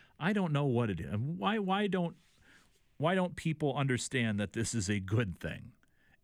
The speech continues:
And may-, maybe it is as simple as i-, it's, you don't like Caitlin Clark or you don't like Iowa or whatever, but she has come along and she has helped make great strides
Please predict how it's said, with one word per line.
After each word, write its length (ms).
And 180
may-, 160
maybe 380
it 80
is 200
as 140
simple 380
as 420
i-, 220
it's, 560
you 100
don't 220
like 360
Caitlin 340
Clark 360
or 40
you 100
don't 180
like 220
Iowa 400
or 160
whatever, 380
but 180
she 240
has 240
come 180
along 520
and 320
she 300
has 240
helped 380
make 320
great 380
strides 680